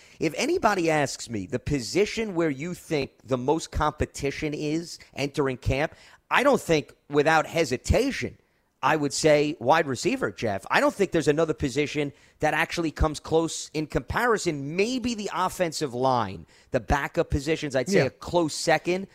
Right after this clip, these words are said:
Speaker 1: i-, if you really wanna make a case. But I think wide receiver is the one that really separates itself from the rest of the pack.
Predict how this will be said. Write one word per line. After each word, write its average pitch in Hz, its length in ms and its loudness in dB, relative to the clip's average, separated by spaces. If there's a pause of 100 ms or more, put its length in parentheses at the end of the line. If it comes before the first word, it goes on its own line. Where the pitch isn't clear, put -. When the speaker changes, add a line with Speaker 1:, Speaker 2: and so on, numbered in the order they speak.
(520)
Speaker 1:
i-, 185 160 2
if 185 200 4
you 185 120 2
really 190 300 6
wanna 180 220 4
make 165 200 0
a 151 40 -4
case. 180 280 0
But 160 120 2
I 214 100 6
think 226 220 0
wide 170 260 6
receiver 147 500 -4
is 139 120 -2
the 139 80 4
one 135 160 2
that 131 140 2
really 131 220 -2
separates 123 520 -2
itself 117 280 0
from 117 120 -6
the 104 100 -4
rest 104 180 -6
of 104 60 -10
the 95 60 -12
pack. - 320 -14